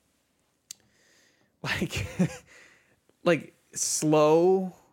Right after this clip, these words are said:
Do you know what I mean? Like, like, the story moments are really great and, like, the, the character moments are really great, but the fact that, like,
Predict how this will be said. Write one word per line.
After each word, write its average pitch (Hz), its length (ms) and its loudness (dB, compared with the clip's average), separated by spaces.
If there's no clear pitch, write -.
Do 175 80 0
you 214 80 4
know 214 60 4
what 208 60 4
I 202 40 2
mean? 196 140 4
Like, 175 160 2
like, 180 120 0
the 190 80 -2
story 180 360 2
moments 165 380 0
are 147 80 2
really 147 360 0
great 135 420 0
and, 139 100 -10
like, 135 160 -6
the, 139 140 0
the 127 240 -2
character 135 460 -4
moments 139 320 -4
are 131 60 -6
really 139 320 -4
great, 135 320 -2
but 131 100 -10
the - 60 -14
fact 139 320 -2
that, 78 100 -8
like, 92 260 -8